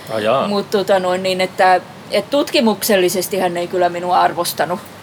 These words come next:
Speaker 1: Ai jaa, meinaatko, että olisi pistänyt kapuloita rattaisiin, jos olisi
Speaker 2: No,
Speaker 1: vielä henki pihissä?
Speaker 2: no en mä usko, että tota noin niin, että sillä oli sillä tavalla merkitystä.
Speaker 1: <laughs> Se on ollut pakko mielessä.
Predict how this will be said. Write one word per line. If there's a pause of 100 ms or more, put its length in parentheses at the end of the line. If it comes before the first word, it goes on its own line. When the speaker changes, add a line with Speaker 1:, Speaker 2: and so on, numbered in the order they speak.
(400)
Speaker 1:
Ai
jaa,
meinaatko,
että
olisi
pistänyt
kapuloita
rattaisiin,
jos
olisi
Speaker 2:
No,
Speaker 1:
vielä
henki
pihissä?
Speaker 2:
no
en
mä
usko,
että
tota
noin
niin,
että
sillä
oli
sillä
tavalla
merkitystä. (640)
Speaker 1:
<laughs>
Se
on
ollut
pakko
mielessä.